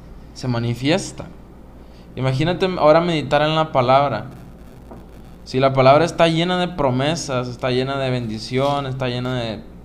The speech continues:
revelación, está llena de todo. La palabra es completa desde siempre. Si la palabra es así, ahora imagínate, si empiezas a pensar en la palabra,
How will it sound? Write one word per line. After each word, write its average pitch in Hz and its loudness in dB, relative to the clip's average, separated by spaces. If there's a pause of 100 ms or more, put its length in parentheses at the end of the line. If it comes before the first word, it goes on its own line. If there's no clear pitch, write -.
revelación, 113 -2 (400)
está - -2
llena 143 -2
de 123 -4 (220)
todo. 143 2
La 123 2
palabra 123 4
es 135 -4
completa 147 4
desde 131 2
siempre. 127 -2 (1160)
Si - -4
la 139 6
palabra 143 8
es 180 0
así, 175 0
ahora 180 4
imagínate, 147 -2 (300)
si - -8
empiezas 156 -2
a 180 -2
pensar 143 2
en 165 -2
la 151 -2
palabra, 120 2